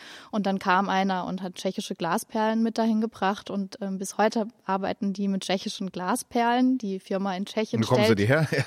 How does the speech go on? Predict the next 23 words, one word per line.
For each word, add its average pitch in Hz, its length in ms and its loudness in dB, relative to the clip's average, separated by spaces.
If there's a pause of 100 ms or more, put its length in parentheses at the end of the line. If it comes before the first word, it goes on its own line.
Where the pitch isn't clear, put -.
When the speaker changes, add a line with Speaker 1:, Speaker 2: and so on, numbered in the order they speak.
(300)
Speaker 1:
stellt, 233 320 0
Speaker 2:
Mhm. 123 180 -2
Speaker 1:
stellt 226 320 -2
extra - 320 -4
Speaker 2:
Importiert. 254 380 4
Speaker 1:
eine 214 80 -2
bestimmte 254 400 -2
Farbpalette 254 720 -2
Speaker 2:
Okay. 254 160 -2
Speaker 1:
für 240 100 0
sie 214 160 -2
her 208 340 0
sogar. 269 480 -2
Also 214 220 -4
die 202 140 -4
sind 233 180 0
da 220 100 0
dann 190 140 -2
auch 180 120 -8
mal 196 100 -4
hingereist. 247 680 0
Und, 202 300 -10
ähm, 196 280 -10